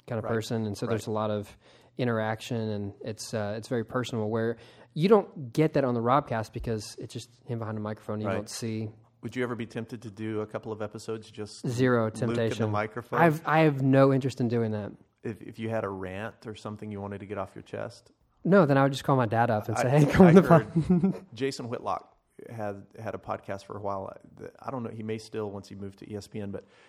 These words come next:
Speaker 2: he did that one time where he normally would interview people, but he had a rant. And I think it was something about the racial tension in the United States several years ago. And he just said, "I gotta get this off my chest." And he ranted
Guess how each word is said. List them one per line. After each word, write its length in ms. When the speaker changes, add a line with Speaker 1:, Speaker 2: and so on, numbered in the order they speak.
Speaker 2:
he 120
did 140
that 160
one 140
time 500
where 560
he 100
normally 360
would 100
interview 320
people, 260
but 160
he 160
had 220
a 60
rant. 500
And 200
I 140
think 180
it 40
was 180
something 260
about 180
the 80
racial 340
tension 400
in 100
the 60
United 280
States 260
several 220
years 220
ago. 200
And 180
he 80
just 180
said, 100
"I 60
gotta 180
get 120
this 160
off 140
my 100
chest." 280
And 100
he 80
ranted 440